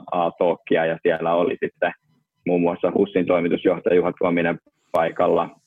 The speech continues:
ja muita asiantuntijoita, niin kyllä siellä huomasi, että nytten niin kuin siellä on, kyllä se niin kuin kriisitietoisuus on erittäin korkealla, ja nyt niin kuin u-, uskon, että kaikki on niin kuin hyvin tietoisia niin kuin siitä, mikä se,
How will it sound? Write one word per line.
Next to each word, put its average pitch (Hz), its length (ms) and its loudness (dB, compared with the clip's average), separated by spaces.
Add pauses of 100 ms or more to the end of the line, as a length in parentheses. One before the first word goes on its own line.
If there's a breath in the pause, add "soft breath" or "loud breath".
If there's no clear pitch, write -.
(240)
ja 82 240 2 (640)
muita 92 340 0
asiantuntijoita, 82 760 0
niin 85 80 0
kyllä 87 140 2
siellä 85 180 0
huomasi, 87 320 0
että 85 160 -2
nytten 90 540 0 (120)
niin 80 300 -4 (100)
kuin 82 180 2 (500)
siellä 87 220 2
on, 85 200 0 (600)
kyllä 87 160 0
se 92 200 2 (100)
niin 90 100 2
kuin 87 100 0
kriisitietoisuus 90 840 2
on 85 140 2
erittäin 85 600 -2
korkealla, 85 880 0
ja - 200 0 (120)
nyt 87 200 -4
niin 80 160 -4
kuin 82 180 0 (400)
u-, 71 180 2 (120)
uskon, 87 280 -2
että 87 320 -6 (320)
kaikki 90 420 0
on 85 180 0
niin 82 200 -2
kuin 87 120 2
hyvin 90 200 2
tietoisia 80 440 0
niin 80 200 -6
kuin 80 240 -4
siitä, 80 340 0
mikä - 240 -6
se, 82 140 -2